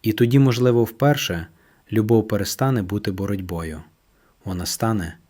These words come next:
спокоєм. Якщо тобі відгукнулося, напиши в коментарях, у чому ти впізнав себе. І підпишись, щоб не пропустити наступну історію. Бо, можливо, саме вона допоможе тобі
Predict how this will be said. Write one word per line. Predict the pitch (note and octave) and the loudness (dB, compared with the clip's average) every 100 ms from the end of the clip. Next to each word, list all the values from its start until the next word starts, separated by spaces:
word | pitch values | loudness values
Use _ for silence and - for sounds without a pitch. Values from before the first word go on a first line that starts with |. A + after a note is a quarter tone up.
| _ _ | _ _
спокоєм. | - - - E2+ - D#2 E2+ - _ _ _ _ _ _ _ _ _ _ | -12 -12 -8 -8 -8 -14 -14 -20 _ _ _ _ _ _ _ _ _ _
Якщо | G#2+ - D3 | -4 2 4
тобі | C#3+ C3 | 4 4
відгукнулося, | B2+ A#2 A#2 D3 D#3 A#2 - E2+ E2+ _ _ _ _ | 4 4 2 4 4 2 -2 -8 -10 _ _ _ _
напиши | G#2+ G#2+ B2 E3+ | -6 -2 0 2
в | D#3 | 2
коментарях, | C#3+ C#3 C#3 A#2+ E2+ E2 - _ - | 4 2 2 0 0 -6 -12 _ -8
у | G#2+ | -6
чому | - D3 C3 | 0 2 2
ти | - | -2
впізнав | - G2+ F#2 F#2+ F2 | -6 -6 -4 -6 -6
себе. | G2 E2 D#2 D#2 _ _ _ _ _ _ | -8 -8 -8 -10 _ _ _ _ _ _
І | C3 | -2
підпишись, | B2 C#3 C#3+ C#3+ G#2 E2 - - _ _ - | 2 2 4 2 2 -2 -6 -12 _ _ -12
щоб | - G#2 | -4 -2
не | G#2 | -2
пропустити | G2 G2+ - - C#3+ C#3 E2+ - - | -4 -6 -6 2 2 2 -6 -12 -10
наступну | F#2 - G#2 G#2 G2 | -8 -6 -6 -4 -6
історію. | F2+ - E2+ E2 D#2+ E2+ _ _ _ _ _ - | -6 -8 -8 -8 -10 -16 _ _ _ _ _ -2
Бо, | A2 | 0
можливо, | A#2 A2+ B2 A2+ | 2 2 2 2
саме | G#2 A#2 G#2+ | 0 -2 -2
вона | F#2+ G2+ A2 C3+ C3 - _ - | -2 -2 2 2 0 -6 _ -8
допоможе | G2 G#2+ G#2 G2 F2+ | -6 -2 -2 -2 -4
тобі | - F2 A#2 C#3 | -8 -2 0 0